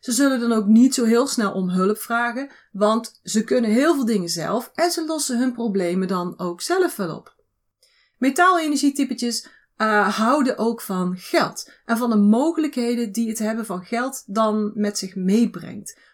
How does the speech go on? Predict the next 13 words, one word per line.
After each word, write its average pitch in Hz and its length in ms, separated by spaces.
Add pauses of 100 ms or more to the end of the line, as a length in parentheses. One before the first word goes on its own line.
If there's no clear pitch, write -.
(140)
Ook 339 220
wel 269 140
een 247 80
beetje 233 280
van 208 180
de 202 80
macht 214 680
die 196 120
geld 170 440
inhoudt. 165 680 (720)
Verder 302 320
zijn 262 180
metaalmensen 254 960